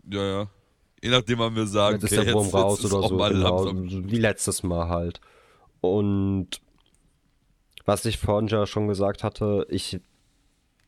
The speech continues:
Speaker 2: guck, dass ich die Audiospuren nehme und dieses Adobe Audition reinpack, dann halt, äh, wegen Rauschen.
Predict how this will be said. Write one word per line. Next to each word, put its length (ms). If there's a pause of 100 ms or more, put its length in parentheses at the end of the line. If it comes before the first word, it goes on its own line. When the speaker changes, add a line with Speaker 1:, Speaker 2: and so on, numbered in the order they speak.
(400)
Speaker 2:
guck, 400
dass 180
ich 140
die 120
Audiospuren 600
nehme 420
und 260
dieses 280
Adobe 320
Audition 380
reinpack, 500
dann 160
halt, 220
äh, 320 (360)
wegen 240
Rauschen. 640